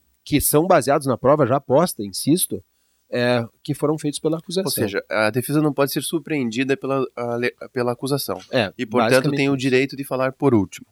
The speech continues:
Speaker 1: Exatamente. E, e, esse é o, o, o, a ótica é justamente evitar que a defesa passe por algum ponto que a acusação tenha argumentado e que ela não tenha ciência,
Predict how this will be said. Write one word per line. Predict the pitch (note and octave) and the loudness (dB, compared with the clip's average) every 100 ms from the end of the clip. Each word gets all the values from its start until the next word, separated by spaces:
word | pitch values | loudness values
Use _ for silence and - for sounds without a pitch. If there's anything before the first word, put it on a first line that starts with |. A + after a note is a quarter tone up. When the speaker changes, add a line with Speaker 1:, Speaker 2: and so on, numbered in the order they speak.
| - | -10
Speaker 1:
Exatamente. | A2+ A2 D3 E3 F2 _ - | -6 -2 0 0 -2 _ -4
E, | A#2+ C3 | -2 2
e, | C#3+ D#3+ D#3+ | 2 2 0
esse | D#3 F#3+ | 2 6
é | |
o, | G#3 | 6
o, | F#3+ - B2 | 4 0 -10
o, | - A#2+ - _ _ - | -8 -10 -12 _ _ -6
a | G#2+ A#2+ | 0 6
ótica | C3+ F#3+ - A#3+ G#3+ | 6 6 0 -4 0
é | D3+ | 2
justamente | B2+ E3 C#3+ C3 E3+ F3 | 0 -2 -2 -2 0 2
evitar | B2+ C3+ - D3+ G3+ - _ - _ _ - | 2 -2 0 0 0 -4 _ -20 _ _ 0
que | |
a | D#3 | 0
defesa | C#3+ C3+ D#3+ D3 C#3+ | 2 2 2 4 0
passe | - D3 D3+ - | 2 0 0 -2
por | C#3 | 0
algum | B2+ B2 E3 B3+ - | 2 2 0 -4 -6
ponto | - A3+ A#3 - A2+ | 0 0 0 -8 -8
que | - | -2
a | E3+ | 0
acusação | D#3+ - D#3+ B2+ A#2+ - C3 | -2 -2 0 2 0 0 0
tenha | B2+ A#2+ A#2+ A2 G#2+ - _ | 0 0 2 2 0 -4 _
argumentado | - A#2+ B2 C#3+ D3+ D#3+ F3+ G3 A#3+ _ _ | -4 0 2 2 2 2 0 0 -6 _ _
e | G3 | -10
que | - F#3 | 2 6
ela | F3+ F#3+ | 6 4
não | F#3+ G3 F#3+ | 2 -2 0
tenha | F3+ F#3+ F#3+ _ _ | 0 0 -4 _ _
ciência, | - - - F3+ D#3 C3 - | -8 -6 0 2 2 -2 -10